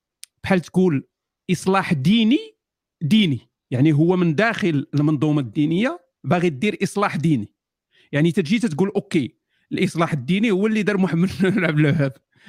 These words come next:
هذا الإصلاح الديني هو، هو أبو بكر البغدادي راه مصلح".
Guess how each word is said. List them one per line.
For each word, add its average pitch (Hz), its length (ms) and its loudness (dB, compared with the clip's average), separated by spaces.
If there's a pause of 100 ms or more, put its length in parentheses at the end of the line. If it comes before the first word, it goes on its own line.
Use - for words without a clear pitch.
(140)
هذا 180 160 2
الإصلاح 185 400 -2
الديني 196 560 0 (260)
هو، 175 300 4 (200)
هو 185 460 2 (300)
أبو 233 200 2
بكر 269 220 2
البغدادي 226 580 2
راه 294 140 4
مصلح". 233 600 0